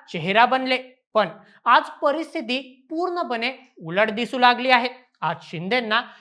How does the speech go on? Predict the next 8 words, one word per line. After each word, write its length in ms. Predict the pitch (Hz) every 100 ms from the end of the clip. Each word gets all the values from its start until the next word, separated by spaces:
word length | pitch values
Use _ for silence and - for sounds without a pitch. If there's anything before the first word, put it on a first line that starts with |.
| _ -
समोर 300 | 302 302 370
जाणाऱ्या 520 | 277 233 202 233 226
आव्हानांचं 800 | 233 180 180 226 247 240 240 214
स्वरूप 420 | 175 247 262 240 -
इतकं 540 | 220 - - 277 185 147
मोठं 260 | 151 147
आहे 280 | 233 233 254
की, 160 | 262